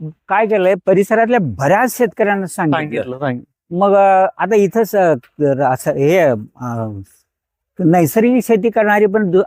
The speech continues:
Speaker 1: आहे,
Speaker 2: आहेत
Speaker 1: त्यांची
Speaker 2: लोक.
Speaker 1: ट्रीटमेंट वेगळी आहे, झिरो
Speaker 2: वेगळं.
Speaker 1: बजेट.
Speaker 2: बरोबर आहे, बरोबर आहे.
Speaker 1: मग
Speaker 2: प्रत्येकाचं
Speaker 1: त्यांना
Speaker 2: वेगळं
Speaker 1: मी
Speaker 2: आहे.
Speaker 1: जाऊन भेटून सांगितलं की मी असं असं मिशन ऑर्गॅनिक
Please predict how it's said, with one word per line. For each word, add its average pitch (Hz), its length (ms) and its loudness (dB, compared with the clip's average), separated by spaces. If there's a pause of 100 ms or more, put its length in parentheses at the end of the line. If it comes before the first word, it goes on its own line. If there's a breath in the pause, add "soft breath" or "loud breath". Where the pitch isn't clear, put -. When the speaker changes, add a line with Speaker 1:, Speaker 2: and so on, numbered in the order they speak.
Speaker 1:
आहे, 160 160 -2
Speaker 2:
आहेत 160 100 0
Speaker 1:
त्यांची 214 240 -2
Speaker 2:
लोक. 220 80 -4
Speaker 1:
ट्रीटमेंट 220 380 0
वेगळी 214 200 2
आहे, 160 100 4
झिरो 139 140 -2
Speaker 2:
वेगळं. 165 180 0
Speaker 1:
बजेट. 160 300 2
Speaker 2:
बरोबर 208 280 0
आहे, 131 120 -2
बरोबर 160 220 0
आहे. 127 100 -10
Speaker 1:
मग 175 60 -8
Speaker 2:
प्रत्येकाचं 247 260 0
Speaker 1:
त्यांना 202 160 2
Speaker 2:
वेगळं 254 180 -2
Speaker 1:
मी 262 60 -4
Speaker 2:
आहे. 214 40 -2
Speaker 1:
जाऊन 233 280 2
भेटून 165 440 2
सांगितलं 202 420 -4
की 165 140 -6
मी 196 160 -8
असं 180 320 0
असं 180 200 -2
मिशन 175 380 -4
ऑर्गॅनिक 165 460 -2